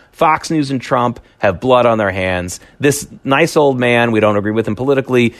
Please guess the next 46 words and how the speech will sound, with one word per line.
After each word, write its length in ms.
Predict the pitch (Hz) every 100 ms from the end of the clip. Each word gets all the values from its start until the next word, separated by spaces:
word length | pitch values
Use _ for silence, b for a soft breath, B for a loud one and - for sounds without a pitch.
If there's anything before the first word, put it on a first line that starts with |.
| B
he 140 | B 135
wouldn't 240 | 131 151
have 60 | 151
gone 180 | 139 131
on 80 |
that 200 | 127 120
cruise 280 | - 135 123
if 80 | 113
it 140 | 113
weren't, 260 | 110 123 120
if 180 | 120 113
it 200 | 113 107
weren't 260 | 101 131 127
for 100 | 123
the 80 |
fact 260 | 107 117 110
that 80 | 113
he 80 | 117
were 120 | 107
a 40 |
Sean 260 | 104 120 113
Hannity 540 | 120 120 113 110 110 b b
fan 340 | - 120 110
when 100 | 110
Sean 240 | 98 113 110
Han-, 260 | 113 113
Hannity 380 | - 117 113 110
downplayed 580 | 104 120 110 110 117 110
the 80 | 101
virus, 500 | 104 101 104 101 - B B
and 120 | 107
now 180 | 101 98
he's 160 | 92
dead." 340 | 87 78 65 - _ _ _ _ _ _ _ _ _ _ - B B B B B B B
Well, 160 | 190
the 80 | 185
first 460 | 185 254 262 - -
factual 760 | - 151 151 160 131 117 110 _ _ -
problem 460 | - 147 131 131
with 140 | 123 120
that 180 | 117 110
article 340 | 110 110 123
came 280 | - 131 120
to 80 | 110
light 320 | 107 110 107
about, 600 | 107 101 107 107 104 98